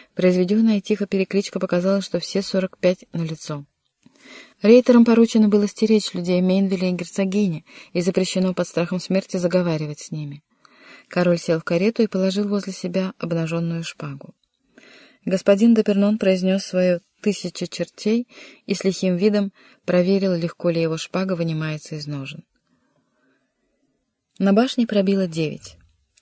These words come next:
Карета и её конвой тронулись. Через час после отъезда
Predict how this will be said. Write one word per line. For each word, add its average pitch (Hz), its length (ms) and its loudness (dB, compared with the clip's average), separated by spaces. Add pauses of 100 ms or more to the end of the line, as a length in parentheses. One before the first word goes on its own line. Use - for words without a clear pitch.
Карета 170 460 0
и - 120 -8
её 156 280 -4
конвой 165 540 -6 (100)
тронулись. 139 600 -8 (4000)
Через 202 220 4
час 262 200 4
после 226 260 2
отъезда 208 560 0